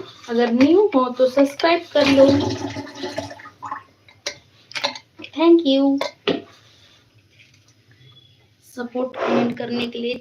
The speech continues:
thank you प्राजू दीदी। हाय, हाय जी, प्राजू दीदी चेक कर, करा बरं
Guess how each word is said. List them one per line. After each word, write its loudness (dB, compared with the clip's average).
thank 2
you -2
प्राजू 0
दीदी। -2
हाय, 2
हाय 2
जी, 2
प्राजू 4
दीदी 2
चेक -4
कर, 4
करा 2
बरं 2